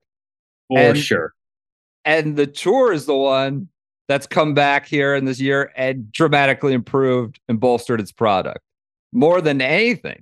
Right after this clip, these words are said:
Speaker 2: right? And I'm not suggesting, like, they could have stood pat either,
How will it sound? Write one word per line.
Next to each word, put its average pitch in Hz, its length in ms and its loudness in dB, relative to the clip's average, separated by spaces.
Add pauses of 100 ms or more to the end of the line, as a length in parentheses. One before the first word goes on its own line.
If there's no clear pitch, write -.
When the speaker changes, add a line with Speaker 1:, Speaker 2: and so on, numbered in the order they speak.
Speaker 2:
right? 170 280 2
And 175 120 0
I'm 180 100 0
not 185 180 0
suggesting, 151 680 -4 (240)
like, 123 200 -2
they 156 160 2
could 180 160 -2
have 156 120 -4
stood 127 340 -2
pat 113 360 0 (140)
either, 123 480 -6